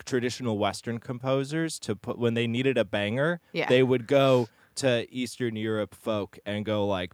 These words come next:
Speaker 1: "I'm gonna take this." Uh, Beethoven did it, Schubert did it. Like, they all did it. They're like, "I need a banger.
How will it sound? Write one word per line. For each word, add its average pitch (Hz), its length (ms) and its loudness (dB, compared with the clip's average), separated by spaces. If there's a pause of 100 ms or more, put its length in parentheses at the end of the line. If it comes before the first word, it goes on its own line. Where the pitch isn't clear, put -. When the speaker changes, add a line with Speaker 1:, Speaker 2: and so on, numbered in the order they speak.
Speaker 1:
"I'm 208 460 4
gonna 165 200 4
take 113 340 0
this." - 380 -2 (360)
Uh, 90 520 -2
Beethoven 110 500 -2
did 104 180 -4
it, 101 180 -4
Schubert 101 460 -6
did 95 180 -4
it. 92 260 -6
Like, 120 180 -2
they 147 160 6
all 135 180 10
did 107 200 -2
it. 82 140 -12
They're 113 120 -2
like, 110 180 0
"I 147 160 8
need 151 180 4
a 139 60 4
banger. 120 540 4